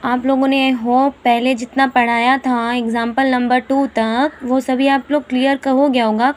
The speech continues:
घर पे practice किया होगा आपने coins लेकर और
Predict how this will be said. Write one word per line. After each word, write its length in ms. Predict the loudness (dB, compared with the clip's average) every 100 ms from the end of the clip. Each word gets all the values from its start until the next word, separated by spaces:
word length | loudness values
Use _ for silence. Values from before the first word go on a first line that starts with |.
| -4
घर 120 | -6
पे 140 | -4 -4
practice 460 | -4 -4 -6 -8
किया 240 | -4 0 0
होगा 240 | 0 -2
आपने 400 | -2 -2 -2 -4 -8 -20 -20 -20 -8 0
coins 460 | 2 2 -2 -2
लेकर 640 | -2 -2 0 2 2 0 -2 -2
और 840 | 0 2 2 0 -2 -2 -4